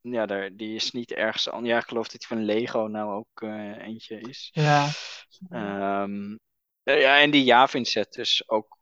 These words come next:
Speaker 1: ook om, om hetzelfde, eh, verhaal, dat dat zoiets is wat
Speaker 2: Mhm.
Speaker 1: alleen in Action Fleet bestaat.
Speaker 2: Ja, dat klopt wel, ja. En, en hoe is dat, eh, voor jou, Tim? Is het, wa-, omdat jij vooral Micro Machines, denk ik, hebt in plaats van, eh,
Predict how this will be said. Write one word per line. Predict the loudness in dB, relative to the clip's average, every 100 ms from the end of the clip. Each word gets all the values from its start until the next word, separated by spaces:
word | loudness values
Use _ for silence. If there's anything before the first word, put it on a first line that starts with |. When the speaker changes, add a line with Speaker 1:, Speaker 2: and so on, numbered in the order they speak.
| _
Speaker 1:
ook | -8 -8 -6
om, | -10 -10 -10
om | -8
hetzelfde, | -6 -2 -2 -4 -8 -10
eh, | -10 -10 -12
verhaal, | -12 -6 0 0 0
dat | -4 -8
dat | -8 -8
zoiets | -8 -6 -6
is | -4 -4
wat | -4 -12 -14 -20 -20 _ _
Speaker 2:
Mhm. | 8 8
Speaker 1:
alleen | 8 6 4 2 -4
in | -6 -6 -8 -10 -8
Action | -6 -6 -8
Fleet | -10 -12 _
bestaat. | -14 -12 -16 -18 _ _ _
Speaker 2:
Ja, | -4 -2 -2 -2
dat | -4
klopt | -2 -4 -2
wel, | -2 -2 -2
ja. | -2 -2 _ _ -20 _ _
En, | 6 8
en | 10 12
hoe | 12
is | 10
dat, | 8 8
eh, | 6 4 4
voor | 4
jou, | 6 4 4
Tim? | 4 4
Is | 4
het, | 0 _
wa-, | -2 0
omdat | 4 4 4
jij | 4 2
vooral | 2 2 2 0 _
Micro | -2 -2 0 0
Machines, | -2 -2 -2 0
denk | -2 -4
ik, | -6
hebt | -6 -4
in | 2
plaats | 2 2 0
van, | 0 2
eh, | 0